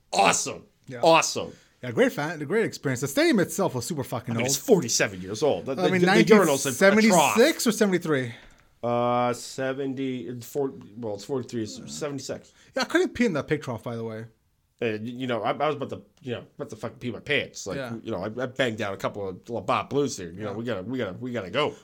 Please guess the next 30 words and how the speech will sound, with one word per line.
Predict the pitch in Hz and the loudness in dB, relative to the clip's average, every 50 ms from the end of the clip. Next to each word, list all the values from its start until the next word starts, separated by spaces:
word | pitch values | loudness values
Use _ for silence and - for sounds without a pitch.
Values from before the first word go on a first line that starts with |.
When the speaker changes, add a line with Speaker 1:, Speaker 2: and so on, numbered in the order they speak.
| _ - | _ -4
Speaker 2:
Well, | 226 208 | -2 -2
for | - 240 | 0 0
me, | 240 370 | 0 0
it | 381 | 0
was | 330 - | 0 -2
stage | - - 196 226 208 | -2 -2 -2 -2 -2
fright | - 156 131 131 | -2 -4 -4 -2
because, | 120 135 156 131 | -2 -2 0 0
like, | 147 139 143 | 0 -2 -2
I, | 143 139 147 | -2 -2 -2
I'm | 143 143 143 | -2 -2 -2
used | 156 180 180 | -2 -2 -2
to, | 170 190 | -2 -2
like, | 165 151 - | -2 -2 -2
having, | - 139 135 139 139 143 139 | -2 -4 -4 -4 -4 -2 -2
like, | 139 135 127 - | -2 -2 -2 -4
the, | - 135 127 123 123 | -4 -2 -2 0 -2
what | 123 123 120 | -2 -4 -6
you | - - | -8 -8
call | - 143 131 127 123 123 | -4 -2 -2 -2 -2 -2
it, | 117 117 117 113 - - - | -2 -4 -6 -8 -12 -14 -8
what | 180 196 | -6 -6
are | 175 | -4
those | 143 123 113 | -4 -4 -4
things? | - 123 113 110 110 104 - - - - | -4 -6 -6 -6 -6 -8 -12 -14 -14 -14
Uh, | 95 123 123 123 123 120 | -12 -12 -10 -8 -8 -6
those | 135 127 | -6 -4
dividers | 117 131 135 139 151 160 165 165 170 160 139 | -4 -2 -2 -2 -2 0 -2 -2 -2 -4 -4
between | 127 117 - - 139 123 | -6 -8 -6 -6 -4 -4
urinals? | 120 135 143 151 160 165 180 180 - | -2 -2 -2 -2 -2 -4 -4 -6 -8